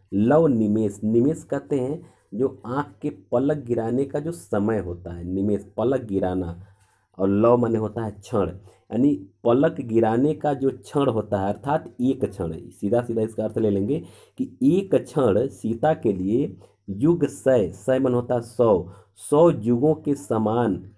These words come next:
व्यतीत हो रहा है, माने एक एक क्षण, जब तक श्री राम शिव धनुष को नहीं तोड़ रहे हैं, उस समय का एक एक क्षण सीता के लिए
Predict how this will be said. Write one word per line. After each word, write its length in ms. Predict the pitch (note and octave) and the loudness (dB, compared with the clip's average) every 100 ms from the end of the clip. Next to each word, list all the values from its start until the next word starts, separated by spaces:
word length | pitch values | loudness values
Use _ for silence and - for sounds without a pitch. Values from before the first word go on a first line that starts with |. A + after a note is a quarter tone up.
| F#2+ | -4
व्यतीत 480 | G2+ G2+ G2+ G2 F2 | 0 0 0 -4 -4
हो 160 | F2+ | -4
रहा 260 | F2 E2+ E2+ | -2 -4 -6
है, 280 | E2+ E2+ F2 _ - | -8 -12 -16 _ -4
माने 180 | A2+ - | 0 0
एक 520 | - G#2+ A#2+ B2+ B2+ | -2 -2 0 0 -2
एक 460 | G#2+ A#2+ D#3+ - A#2 | -4 0 -2 0 -4
क्षण, 340 | - A#2+ F#2 F2 - _ - | -2 0 0 -4 -14 _ -10
जब 280 | F#2 G#2+ - D3+ | 0 0 0 -4
तक 160 | D3+ | -4
श्री 200 | - A2 | -4 0
राम 280 | G#2+ A#2 C3 | 2 2 0
शिव 220 | - A#2+ | -2 -2
धनुष 320 | A2 G#2+ B2 | -2 -2 -2
को 220 | B2+ B2+ B2 | -2 -2 0
नहीं 400 | G#2 F#2+ B2 D3 | 2 0 0 -4
तोड़ 360 | - A2+ A2+ | -2 0 2
रहे 320 | G#2 G2+ G2 | 0 0 0
हैं, 400 | F2+ G2 D3 F3 - _ _ _ _ _ - | -2 -2 -2 -2 -10 _ _ _ _ _ -2
उस 240 | C#3 - - | -2 -2 -2
समय 360 | A#2 A#2+ B2 | 2 2 2
का 280 | - C#3 C#3 - | 0 -4 -6 -6
एक 340 | A2+ B2 A#2+ B2 | 0 0 0 2
एक 340 | C#3+ F3 E3+ | 4 2 0
क्षण 520 | B2 - G#2+ A#2 E3 - _ _ | -4 -2 0 2 -2 -6 _ _
सीता 600 | - G#2+ A2 A2+ D3+ D#3 | -14 -6 -4 2 4 4
के 220 | - G2+ | 2 -2
लिए 500 | F#2+ G#2 C#3 E3+ | 0 2 2 0